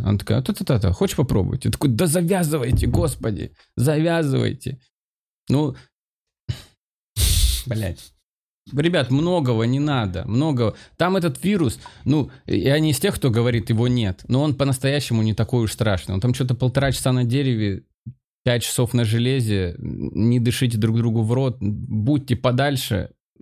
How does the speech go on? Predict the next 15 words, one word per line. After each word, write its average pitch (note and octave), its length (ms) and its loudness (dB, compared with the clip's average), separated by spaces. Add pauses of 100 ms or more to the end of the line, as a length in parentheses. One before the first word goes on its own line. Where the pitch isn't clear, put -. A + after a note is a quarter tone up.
(140)
отздоровайтесь B2+ 680 0
локтями B2+ 560 0
и - 20 -2
всё B2 180 -4
такое. A2 460 -2 (1120)
Там A#2 140 2
тоже A#2 180 2
одна G#2+ 140 2
из G#2 80 0
финальных G#2+ 340 0
сцен G#2+ 260 0
"Заражения" G2+ 420 0
очень - 160 -6
прикольная. F#2 540 0
Там F2+ 260 0